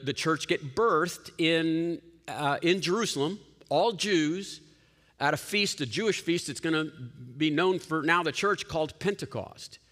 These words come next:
And at Pentecost, the, the Jews heard the gospel, the story of Jesus, his death and his resurrection. And then, watch, the Spirit came upon them. And then they spoke in tongues. And then they praised God.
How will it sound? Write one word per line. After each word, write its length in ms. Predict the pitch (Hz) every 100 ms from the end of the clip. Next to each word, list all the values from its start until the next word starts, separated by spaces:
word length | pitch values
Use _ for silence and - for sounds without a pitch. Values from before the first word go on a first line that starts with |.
| _ - - -
And 120 | 123
at 180 | 147 -
Pentecost, 720 | 202 240 - 151 143 151 - - - - -
the, 280 | 139 131 127
the 140 | 127 131
Jews 720 | 113 175 196 202 196 190 - - _
heard 580 | - 196 208 208 202 -
the 220 | 139 151 156
gospel, 460 | 156 156 - 107
the 100 | 104
story 380 | - - 175 175
of 80 | 135
Jesus, 420 | 117 160 120 95
his 140 | 123
death 260 | 113 160 156
and 60 | 151
his 120 | 131
resurrection. 600 | 160 135 156 147 131 101 -
And 120 | 135
then, 300 | 160 175 143
watch, 300 | 127 120 - - -
the 80 | 131
Spirit 540 | - - - 233 185
came 220 | 208 190
upon 380 | 180 185 170 151
them. 220 | 107 95 - - -
And 160 | 160 180
then 80 |
they 100 | 175
spoke 440 | 156 - 214 226 -
in 100 | 185
tongues. 560 | 190 190 131 101 98 - - - -
And 140 | 147
then 100 | 165
they 100 | 151
praised 580 | 139 - 170 160 147 117
God. 420 | 127 101 82 -